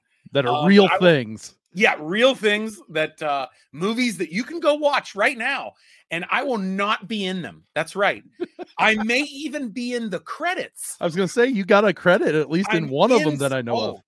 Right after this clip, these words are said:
Speaker 2: quite a few. I'm
Speaker 1: Yeah.
Speaker 2: in the credits, but you won't see this fat dad face. Uh, so, um,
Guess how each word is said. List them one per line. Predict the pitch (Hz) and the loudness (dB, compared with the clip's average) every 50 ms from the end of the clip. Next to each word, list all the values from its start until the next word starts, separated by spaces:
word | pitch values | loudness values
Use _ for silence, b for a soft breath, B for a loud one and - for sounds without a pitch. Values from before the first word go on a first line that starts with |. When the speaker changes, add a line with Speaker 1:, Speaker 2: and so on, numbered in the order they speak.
| _ _ _ | _ _ _
Speaker 2:
quite | - - 151 170 220 320 359 | -20 -10 -4 -2 -2 -2 -2
a | 320 | -6
few. | - - - 202 254 269 175 113 95 - - | -10 -12 -14 -12 -12 -12 -12 -14 -12 -8 -6
I'm | 170 196 208 | -4 -4 -2
Speaker 1:
Yeah. | 240 294 | -4 -4
Speaker 2:
in | 339 | -6
the | 277 - | -8 -10
credits, | - - 220 277 320 196 139 - - - - _ _ _ _ _ _ _ _ | -8 -4 -4 -4 -4 -4 -8 -10 -14 -18 -18 _ _ _ _ _ _ _ _
but | 127 117 | -16 -14
you | 131 147 202 233 | -12 -10 -10 -8
won't | 254 254 254 220 | -6 -6 -8 -8
see | - - 294 285 | -10 -10 -10 -10
this | 254 185 160 - | -8 -10 -10 -8
fat | - - 190 180 160 151 | -6 -6 -6 -6 -6 -6
dad | 190 185 180 180 175 | -4 -4 -4 -6 -8
face. | - 214 214 - 139 - - - _ _ _ _ _ _ _ - | -10 -12 -12 -12 -14 -18 -20 -20 _ _ _ _ _ _ _ -10
Uh, | 151 151 151 151 147 143 _ | -8 -6 -6 -6 -8 -10 _
so, | - - - 226 226 220 214 214 202 202 202 _ _ _ _ _ _ _ _ _ _ _ _ _ _ _ | -12 -10 -8 -6 -6 -6 -6 -8 -10 -12 _ _ _ _ _ _ _ _ _ _ _ _ _ _ _ _
um, | - 156 160 160 156 151 156 156 151 | -10 -10 -8 -8 -8 -8 -10 -10 -12